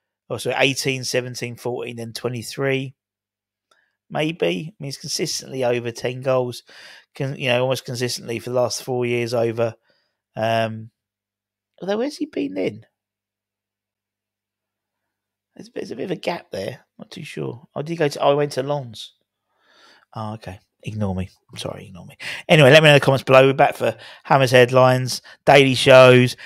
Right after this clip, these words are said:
and also any breaking news if we do sign Max Kilman today. Uh, anyway, until next time, take care, stay safe,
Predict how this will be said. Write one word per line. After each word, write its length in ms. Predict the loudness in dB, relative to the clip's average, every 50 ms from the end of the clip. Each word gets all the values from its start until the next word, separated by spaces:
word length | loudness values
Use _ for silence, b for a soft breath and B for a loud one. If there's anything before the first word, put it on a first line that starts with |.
| B B B B
and 140 | -4 -4
also 220 | -2 -4 -4 -4 -4
any 100 | -4 -4
breaking 380 | -4 -4 -4 -6 -6 -8 -10
news 260 | -8 -6 -6 -6 -8 -10
if 140 | -12 -12
we 60 | -12 -12
do 140 | -10 -10
sign 260 | -10 -8 -8 -8 -8 -8
Max 200 | -10 -10 -12 -12
Kilman 320 | -14 -14 -12 -12 -14 -16
today. 240 | -16 -16 -18 -20 -20 _ b b b b b b _
Uh, 100 | -12 -10
anyway, 280 | -8 -8 -8 -8 -10 -10
until 220 | -10 -8 -6 -6
next 160 | -6 -6 -8
time, 180 | -8 -10 -10 -8
take 220 | -8 -10 -10 -8
care, 160 | -10 -10 -10 -8
stay 180 | -10 -10 -10
safe, 280 | -10 -10 -10 -10 -10